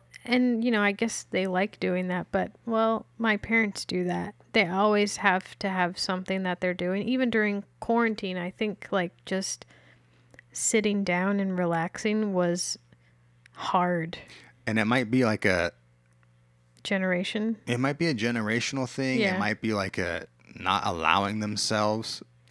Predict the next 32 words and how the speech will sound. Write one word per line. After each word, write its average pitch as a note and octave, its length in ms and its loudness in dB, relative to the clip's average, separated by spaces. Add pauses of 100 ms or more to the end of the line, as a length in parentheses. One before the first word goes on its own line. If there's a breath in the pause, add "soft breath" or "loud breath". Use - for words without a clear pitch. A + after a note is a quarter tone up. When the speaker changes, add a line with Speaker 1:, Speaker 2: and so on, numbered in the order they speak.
(120)
Speaker 2:
It's - 140 -8
not D#4 180 6
Speaker 1:
Prob-, E4 100 4
Speaker 2:
so D3+ 120 2
Speaker 1:
it's D4+ 140 6
Speaker 2:
much A3+ 180 0
Speaker 1:
probably E4+ 480 4
generational A3 720 2
and G3+ 220 -2
them G3+ 200 0
feeling G#3 360 0
like, F#3+ 260 -4
"Oh, B3 140 4
I'm E4 220 6
a C#4 60 4
piece D4 380 2
of G3+ 80 -4
shit E4 340 4
if G3+ 200 0
I'm A3 280 2
not G3+ 300 -2
doing A#3+ 200 4
Speaker 2:
Yes, G3+ 260 0
it's F3+ 200 0
not C3 120 2
like C#3 140 4
Speaker 1:
something." F3+ 40 -6
Speaker 2:
that B2 160 -2
they G#2+ 120 2
wouldn't F#2+ 520 0 (140)
enjoy F2+ 800 2 (480 soft breath)
just F2+ 300 -2